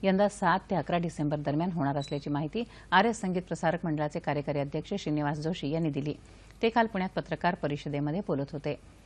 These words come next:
तब्बल एकवीस कलाकार या महोत्सवामध्ये कलाविष्कार सादर करणार आहेत.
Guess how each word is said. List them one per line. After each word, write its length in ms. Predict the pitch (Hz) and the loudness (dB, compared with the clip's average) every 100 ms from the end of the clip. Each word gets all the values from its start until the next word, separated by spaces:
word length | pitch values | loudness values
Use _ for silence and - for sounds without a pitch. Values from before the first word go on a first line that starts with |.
| - - | -20 -2
तब्बल 260 | 233 226 247 | 2 4 4
एकवीस 320 | 185 220 214 | 2 2 0
कलाकार 400 | 190 170 170 196 | 2 2 2 0
या 160 | 190 156 | 0 2
महोत्सवामध्ये 760 | 160 156 202 175 147 151 185 | 0 -2 -2 0 0 0 0
कलाविष्कार 580 | 147 165 165 147 - 180 | 2 2 4 0 -2 -4
सादर 320 | 185 147 151 | 0 0 0
करणार 320 | 147 143 143 | -2 0 0
आहेत. 240 | 139 156 | -2 -2